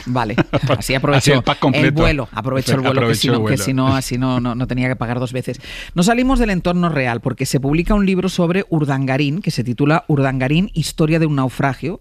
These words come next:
Speaker 1: Eh, lo ha escrito el periodista Nacho Gay. ¿Qué cuenta?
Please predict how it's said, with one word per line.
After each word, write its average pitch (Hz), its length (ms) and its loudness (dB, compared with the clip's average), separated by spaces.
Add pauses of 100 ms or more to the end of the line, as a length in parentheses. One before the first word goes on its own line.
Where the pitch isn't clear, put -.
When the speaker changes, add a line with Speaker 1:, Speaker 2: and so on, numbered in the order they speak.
Speaker 1:
Eh, 107 240 -4
lo 104 60 -4
ha - 20 -2
escrito 123 240 -2
el 117 60 -2
periodista 127 500 0 (320)
Nacho 147 320 0
Gay. 151 140 0
¿Qué 196 160 -6
cuenta? 110 400 -12